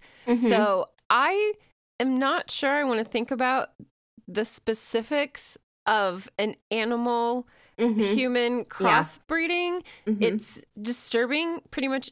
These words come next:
Speaker 2: any way you look at it, unless, like, during the Age of Legends, there was a way to use the power to maybe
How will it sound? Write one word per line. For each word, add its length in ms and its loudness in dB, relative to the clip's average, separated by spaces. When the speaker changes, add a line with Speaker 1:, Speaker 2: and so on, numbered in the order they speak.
Speaker 2:
any 240 -2
way 560 -2
you 240 -4
look 240 -4
at 180 0
it, 220 -4
unless, 920 -2
like, 220 -8
during 280 0
the 100 0
Age 180 -2
of 100 -4
Legends, 600 -2
there 160 0
was 260 -2
a 140 0
way 480 -2
to 180 -14
use 440 -4
the 80 -2
power 540 -4
to 220 -12
maybe 360 -4